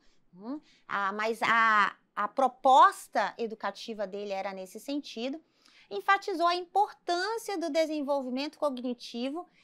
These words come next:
e a necessidade de avaliar o progresso individual.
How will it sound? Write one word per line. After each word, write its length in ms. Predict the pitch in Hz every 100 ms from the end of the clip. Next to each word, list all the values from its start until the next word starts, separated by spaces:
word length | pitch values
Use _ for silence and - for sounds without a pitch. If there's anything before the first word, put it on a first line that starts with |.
| _
e 80 | 311
a 60 | 320
necessidade 600 | 320 320 311 240 277 277
de 80 | 277
avaliar 400 | 269 277 277 294
o 60 | - _
progresso 840 | 349 392 381 277 285 285 294 -
individual. 800 | 285 277 262 254 262 294 175 160